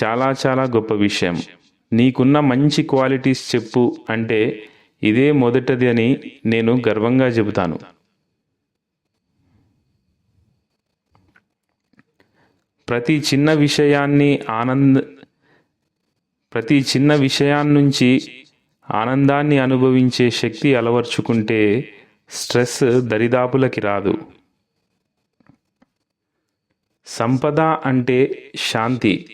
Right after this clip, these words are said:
వ్యాపా-, సంపద అంటే కేవలం డబ్బు అనుకుంటే పొరపాటు. సంపద అంటే ఉత్సాహం.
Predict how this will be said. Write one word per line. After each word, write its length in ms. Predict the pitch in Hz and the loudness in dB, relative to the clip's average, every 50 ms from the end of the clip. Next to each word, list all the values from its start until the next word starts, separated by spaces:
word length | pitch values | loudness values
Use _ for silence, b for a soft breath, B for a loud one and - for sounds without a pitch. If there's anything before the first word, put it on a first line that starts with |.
| 92 _ _ _ _ _ _ _ _ _ _ _ | -20 _ _ _ _ _ _ _ _ _ _ _
వ్యాపా-, 640 | - 104 104 104 113 123 123 139 143 139 - - - | -6 -2 -2 -2 -2 -4 -4 -4 -4 -4 -4 -6 -10
సంపద 460 | - - 123 117 131 131 147 147 147 | -8 -6 -2 -2 0 0 0 0 0
అంటే 600 | 156 156 151 - - - 127 127 123 135 131 135 | 0 0 -2 -4 -4 -4 -4 -2 0 0 0 0
కేవలం 760 | 135 135 - 131 123 131 135 135 139 147 147 147 139 120 110 110 | -2 -2 0 0 2 4 4 2 2 2 2 2 2 0 0 0
డబ్బు 640 | 110 110 110 120 139 151 143 151 143 147 160 - - 277 | -2 -2 0 2 2 2 4 4 4 2 2 0 -2 -4
అనుకుంటే 560 | 120 123 123 117 - 127 123 120 120 120 123 | -2 -2 -2 0 2 2 2 2 2 0 0
పొరపాటు. 720 | 127 - - 113 113 113 110 - 117 117 113 - 98 - - - _ _ _ _ _ _ _ _ _ _ _ _ _ _ _ _ _ _ _ _ _ _ _ _ _ _ | 0 -2 -2 -2 -2 -2 -2 -2 -4 -2 -2 -2 -2 -2 -4 -8 _ _ _ _ _ _ _ _ _ _ _ _ _ _ _ _ _ _ _ _ _ _ _ _ _ _
సంపద 480 | - - - 120 117 123 123 135 131 131 | -16 -6 -4 -2 -2 0 0 0 0 0
అంటే 760 | 135 139 131 - - 117 113 113 110 120 113 113 131 - - - 233 | 0 0 -2 -2 -2 -2 -2 -2 -2 0 0 0 0 -2 -4 -6 -4
ఉత్సాహం. 680 | 110 107 107 - - 131 127 127 117 113 98 87 - - | -4 -4 -6 -4 -4 -4 -4 -2 -4 -4 -6 -6 -6 -10